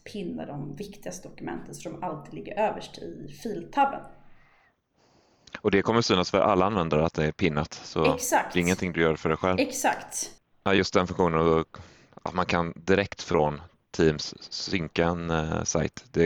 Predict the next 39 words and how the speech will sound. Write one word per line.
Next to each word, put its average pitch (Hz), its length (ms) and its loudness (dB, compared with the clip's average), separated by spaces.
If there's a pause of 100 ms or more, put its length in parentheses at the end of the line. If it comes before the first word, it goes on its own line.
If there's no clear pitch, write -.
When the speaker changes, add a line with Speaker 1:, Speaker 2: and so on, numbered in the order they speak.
(140)
Speaker 2:
är 76 140 0
riktigt 76 180 -6
bra. 82 120 -2
För 87 140 -4
nu 82 120 0
får 87 100 -8
man 85 140 2
gå 80 100 4
in 73 120 -4
på 82 100 -4
Open 82 460 0
in 78 60 -2
SharePoint 76 560 0
och 73 100 -4
så 76 200 -2 (360)
därifrån 82 640 0
sätta - 240 -2
igång 73 200 -4
synken 76 360 -6
till 78 140 -4
OneDrive 76 320 -2
Speaker 1:
Exakt. - 220 -10
Speaker 2:
så - 40 -14
man 73 80 -2
får - 120 -10
ner 71 140 -4
det 69 80 -6
på - 140 -12
sin 76 180 -8
dator. 73 240 -10 (1000)
Ja, 87 60 -2
det 87 120 -2
blir 90 300 -8 (180)
bra. - 280 -2 (120)
Speaker 1:
Ja, 247 380 2
nej, 220 80 -8
men 233 160 -4
jag, 247 540 -2
eh, 226 380 -6